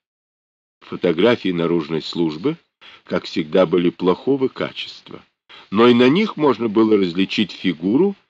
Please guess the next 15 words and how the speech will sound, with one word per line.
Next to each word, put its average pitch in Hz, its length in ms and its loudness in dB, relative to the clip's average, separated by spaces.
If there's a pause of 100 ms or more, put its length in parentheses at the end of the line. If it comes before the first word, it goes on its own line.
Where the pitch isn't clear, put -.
(220)
танцующей 98 960 0
женщины 139 640 0
в - 80 -20
купальнике. - 800 -8 (580)
Затем 117 480 4
она 98 320 4
же 135 120 -2
в - 140 -16
плаще 101 760 0
рядом 92 460 0
с - 140 -16
Кристофером, 71 840 -10 (380)
а 101 140 4
поодаль 120 540 2
москвич. - 760 -10